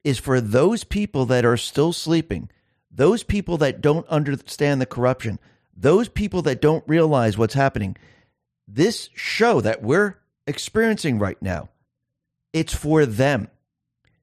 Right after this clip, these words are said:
So they can see how corrupt the F B I is, how corrupt the corrupt politicians are, how corrupt the D O J is, how corrupt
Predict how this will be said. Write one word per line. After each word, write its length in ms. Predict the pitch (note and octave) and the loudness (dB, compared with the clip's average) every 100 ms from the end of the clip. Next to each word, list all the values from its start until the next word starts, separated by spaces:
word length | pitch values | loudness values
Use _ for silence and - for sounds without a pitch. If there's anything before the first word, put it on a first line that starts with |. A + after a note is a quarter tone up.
| _ | _
So 240 | - C3+ B2+ | -2 0 2
they 360 | G#2+ C#3 G3+ | 0 0 0
can 380 | A3 - G3+ F#3 | -2 0 0 0
see 560 | - - A3 G3 G#2 _ _ _ _ | -4 -4 0 0 -4 _ _ _ _
how 400 | - C3+ F#3+ G#3+ - | -6 0 0 0 -2
corrupt 640 | - F3 F3 D#3+ - - - _ _ _ _ _ _ _ | -2 0 2 0 -2 -14 -20 _ _ _ _ _ _ _
the 220 | A#2 C3+ | -2 0
F 160 | E3 - | 0 -2
B 160 | F#3+ F3 | -2 2
I 200 | C#3+ A#2+ | 2 2
is, 360 | G2+ G2 - - _ _ - | 0 -4 -6 -16 _ _ -6
how 260 | A#2+ E3+ | 0 2
corrupt 760 | A3 - G3 F3+ G#3 A#2 - - _ _ _ | 0 -2 -2 0 0 -2 -8 -20 _ _ _
the 100 | C3 | -6
corrupt 400 | A#2 D3 D#3+ - | -2 2 2 2
politicians 720 | - D#3 D3 - G3 B2+ F#2+ F#2+ | 0 0 0 0 -2 0 -2 -2
are, 240 | F2 - - _ _ | -2 -4 -8 _ _
how 280 | - D#3+ A#3+ | -2 0 0
corrupt 720 | - G3+ G3 G#3 E3 - - _ _ - | -4 -2 0 2 0 -2 -14 _ _ -6
the 80 | D3 | -4
D 280 | B2+ E3+ D3+ | 0 2 4
O 140 | C#3+ | 2
J 320 | A2+ D3 D3+ | 2 0 0
is, 300 | G#2+ E2+ - - _ _ | -4 -6 -10 -16 _ _
how 340 | - F3 A3+ | -2 0 0
corrupt 760 | - - G#3 F#3 G#3+ B2 - | -4 0 0 2 0 -2 -10